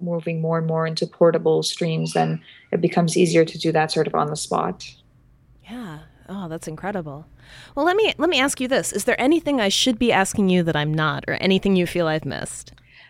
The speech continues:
Speaker 1: Uh, one interesting topic that always comes up is why is sad music pleasurable?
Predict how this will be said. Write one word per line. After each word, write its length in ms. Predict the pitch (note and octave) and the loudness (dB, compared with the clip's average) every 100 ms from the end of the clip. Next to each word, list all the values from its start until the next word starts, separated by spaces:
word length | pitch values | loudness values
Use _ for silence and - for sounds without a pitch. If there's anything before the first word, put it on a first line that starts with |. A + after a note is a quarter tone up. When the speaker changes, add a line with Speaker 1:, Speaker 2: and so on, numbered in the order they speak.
| - | 0
Speaker 1:
Uh, 220 | A3+ A#3 | 6 6
one 240 | A3 C4 G4 | 6 2 2
interesting 720 | G#4 F#4+ - E4+ C4 A#3+ - | 0 -4 -4 -4 -2 -4 -6
topic 500 | - G#3+ G#3 F#3+ G3 | -2 0 0 -4 -4
that 160 | F#3+ F#3 | -4 -4
always 280 | F3+ F3+ - | -2 -4 -6
comes 240 | F#3+ F3 | -8 -4
up 220 | F3+ F3 | -4 -2
is 160 | F3 E3+ | -4 -2
why 220 | F3 F3+ | 2 2
is 160 | F#3 - | 2 0
sad 280 | F3 E3+ | 0 0
music 360 | F3 E3+ E3 - | -2 -4 -6 -6
pleasurable? 640 | E3+ D#3+ D#3+ E3 F3 F3+ | -6 -4 -4 0 0 -2